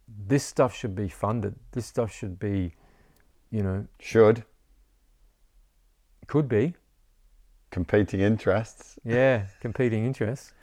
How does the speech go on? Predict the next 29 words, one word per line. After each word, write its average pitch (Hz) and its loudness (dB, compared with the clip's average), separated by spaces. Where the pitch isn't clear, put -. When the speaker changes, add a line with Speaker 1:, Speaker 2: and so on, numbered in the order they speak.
Speaker 1:
But - 2
should - -4
be 160 2
in 127 0
the 113 2
forefront 131 2
of 95 0
our, 101 0
our, 95 -2
you 107 -6
know, 98 -6
health 113 0
system 104 -6
and, 98 -6
and, 104 -4
and 101 -6
part 104 -2
of 95 -4
education, 101 -6
Speaker 2:
Mm. 85 0
Speaker 1:
so 104 0
that, 101 -4
you 113 -6
know, 107 -4
I 123 -4
mean, 120 2
shit, 143 0
if 120 -2
I'd, 143 6